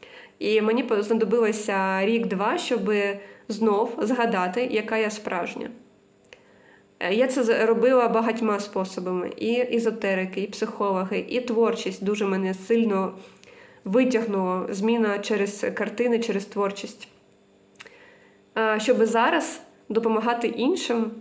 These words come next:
виходити з цього ж стану. Коли ти йдеш в токсичні стосунки, тому що не хочеш відповідальності,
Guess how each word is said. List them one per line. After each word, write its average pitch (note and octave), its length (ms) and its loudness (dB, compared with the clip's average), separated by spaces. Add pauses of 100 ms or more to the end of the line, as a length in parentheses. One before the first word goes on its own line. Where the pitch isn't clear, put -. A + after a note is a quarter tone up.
(180)
виходити A#3 480 2
з A#3 100 -4
цього A#3 220 2
ж A#3 60 -4
стану. F3+ 400 -4 (600)
Коли A#3 320 6
ти A#3 140 2
йдеш A3 340 2
в - 140 -12
токсичні A3+ 480 0
стосунки, B3 460 -2
тому G3+ 200 0
що G#3+ 120 -4
не G3+ 80 0
хочеш B3 340 0
відповідальності, F#3+ 840 -2